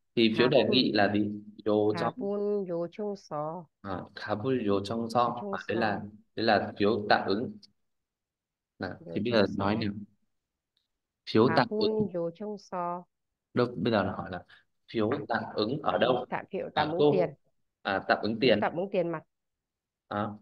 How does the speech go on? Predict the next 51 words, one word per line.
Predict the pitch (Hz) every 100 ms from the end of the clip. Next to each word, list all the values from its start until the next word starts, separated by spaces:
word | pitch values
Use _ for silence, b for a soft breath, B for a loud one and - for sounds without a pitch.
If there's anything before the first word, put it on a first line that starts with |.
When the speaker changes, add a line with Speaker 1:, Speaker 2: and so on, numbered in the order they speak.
| _ -
Speaker 1:
cái | 135
Kabul | 127 120 165 156
này | 127 110 113
chỉ | 110
cần | 104 104
nói | 120
Kabul | 107 113 135 127
vô | 104 107
trong | 131
so | 127 117
người | 98
ta | 117
đã | 110
Speaker 2:
À. |
Speaker 1:
biết | 160
là | 123 95 -
giấy | 101 113 -
tạm | 107
ứng | 90 110
tiền. | 113 98 101
Nếu | 113
mà | 135 120
cho |
muốn | 127 123 135 131
cho | 135 123
rõ | 123 147
tiền | 107
mặt | 104 104
thì | 98
cho | 120 117
Hiên | 131 123
Cơm | 127
lên | 123 123
trước, | 151 165 117 110
đúng | 98 110
không? | 110 110 _ _ _ _ _ _ _ _ _ -
Hiên | 143 143 139
Cơm | 143 139 139 143
Kabul | - 104 107 135 127 127 - 101
vô | 104 104
trong | 127 120
so. | 123 120 123 - -
Đấy, | 95 - -
giấy | 98 110 202 208 202
tạm | 170
Speaker 2:
있습니다. | 156
Speaker 1:
ứng. | 202 110
Speaker 2:
아, | - 147 143 147
trong | 190 170 151
so | 190 185 170 147 -
Speaker 1:
Ừ. | -